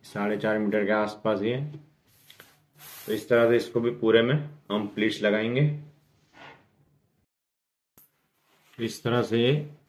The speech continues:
inner में भी मैंने pleats ले लिए। इसमें एक ही बारी में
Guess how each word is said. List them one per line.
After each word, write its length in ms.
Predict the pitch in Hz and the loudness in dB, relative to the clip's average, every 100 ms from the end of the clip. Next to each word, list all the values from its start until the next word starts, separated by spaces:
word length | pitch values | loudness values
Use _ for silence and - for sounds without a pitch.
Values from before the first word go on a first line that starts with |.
| _ - | _ -4
inner 240 | 107 113 | 0 2
में 200 | 113 113 | 4 4
भी 100 | 113 | 4
मैंने 240 | 113 110 139 147 - - _ - | 4 4 2 0 -4 -18 _ -2
pleats 300 | 107 104 110 | 0 0 2
ले 120 | 113 | 4
लिए। 280 | 120 131 135 - _ _ _ | 4 4 0 -10 _ _ _
इसमें 260 | - 110 107 | -6 -2 2
एक 180 | 104 107 | 0 0
ही 60 | |
बारी 280 | 107 110 104 | 0 2 2
में 260 | 110 113 | 2 0